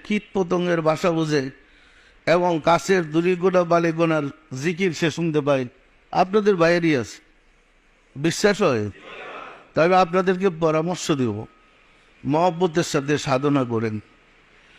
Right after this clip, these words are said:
বিশ্বাসের সাথে তরিকার আমল করেন। ইয়া ওই বিদ্যা, যে বিদ্যা শিক্ষা দেওয়ার জন্য এক লাখ, দুই লাখ চব্বিশ হাজার নবী প্রেরণ করা হয়েছিল।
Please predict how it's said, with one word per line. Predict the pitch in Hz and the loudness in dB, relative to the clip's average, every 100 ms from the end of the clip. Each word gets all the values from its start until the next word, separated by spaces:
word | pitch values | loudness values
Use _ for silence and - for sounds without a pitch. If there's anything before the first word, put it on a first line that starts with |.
| _ _ 123 | _ _ -4
বিশ্বাসের | 170 - - 202 185 | -4 -2 0 0 -2
সাথে | 185 196 196 | -4 -2 -2
তরিকার | - 190 190 196 180 | -2 -2 0 0 2
আমল | 185 208 196 | 2 0 -2
করেন। | 214 165 117 104 - _ _ _ _ _ _ - _ | 0 0 -2 -6 -10 _ _ _ _ _ _ -20 _
ইয়া | 170 196 185 | 2 2 2
ওই | 202 233 | 2 2
বিদ্যা, | 220 214 170 151 117 101 - _ _ _ _ _ _ - | 0 -2 2 2 2 -4 -12 _ _ _ _ _ _ -12
যে | 135 190 | 0 0
বিদ্যা | 185 190 165 190 | 2 -4 0 -2
শিক্ষা | - 185 - 196 | 0 -6 -2 0
দেওয়ার | 185 185 165 | 2 0 -2
জন্য | 175 | 0
এক | 175 165 180 | 0 0 0
লাখ, | 175 160 131 - _ _ _ _ _ _ _ _ 127 | 2 2 -2 -16 _ _ _ _ _ _ _ _ -6
দুই | 156 180 | -2 2
লাখ | 185 175 | 0 0
চব্বিশ | - 175 165 175 | -4 -4 -2 -2
হাজার | 190 180 175 | 0 0 0
নবী | 170 170 170 | -2 -2 -4
প্রেরণ | 156 165 165 160 | -2 -2 -2 -2
করা | 151 143 | -2 0
হয়েছিল। | 139 120 120 | -2 -4 -8